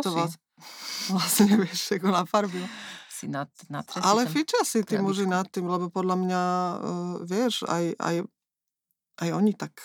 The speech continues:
Speaker 2: chcú vyzerať a, a m-,
Speaker 1: Tak podľa mňa
Speaker 2: to
Speaker 1: ten
Speaker 2: vnímajú.
Speaker 1: tlak spoločnosti aj na
Speaker 2: No.
Speaker 1: mužov, aký musia byť výkonní, a najmä, najmä preto,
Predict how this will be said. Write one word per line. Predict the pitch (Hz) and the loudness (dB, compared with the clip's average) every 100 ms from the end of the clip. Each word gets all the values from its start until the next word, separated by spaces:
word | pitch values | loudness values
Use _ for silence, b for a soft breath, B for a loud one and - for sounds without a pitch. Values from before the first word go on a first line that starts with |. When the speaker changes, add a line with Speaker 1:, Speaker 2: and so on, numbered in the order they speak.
| - | -18
Speaker 2:
chcú | - - 156 151 | -8 -4 -2 -2
vyzerať | 175 156 147 151 147 156 | 0 0 2 0 0 -4
a, | 165 165 | -4 -4
a | - 156 | -4 -4
m-, | 156 156 | -2 2
Speaker 1:
Tak | 214 220 | 2 4
podľa | 233 254 | 4 6
mňa | 240 214 | 6 4
Speaker 2:
to | 202 | 2
Speaker 1:
ten | 185 | 0
Speaker 2:
vnímajú. | 160 - | 0 2
Speaker 1:
tlak | 175 220 | 4 4
spoločnosti | - - 147 180 - 156 151 - | 0 -6 -2 -2 -4 -4 -4 -4
aj | 131 147 | 0 2
na | 131 | 2
Speaker 2:
No. | 165 | 2
Speaker 1:
mužov, | 196 165 135 | 2 2 2
aký | - 151 - 151 | 2 -2 -2 -4
musia | 151 - 143 | -4 -2 -2
byť | 139 135 | -2 -6
výkonní, | 139 156 - 156 151 | -2 -2 0 0 0
a | 135 | 2
najmä, | 143 202 190 | 4 4 2
najmä | - 160 175 196 | 0 0 2 2
preto, | - 113 120 175 233 | 0 -2 -2 0 0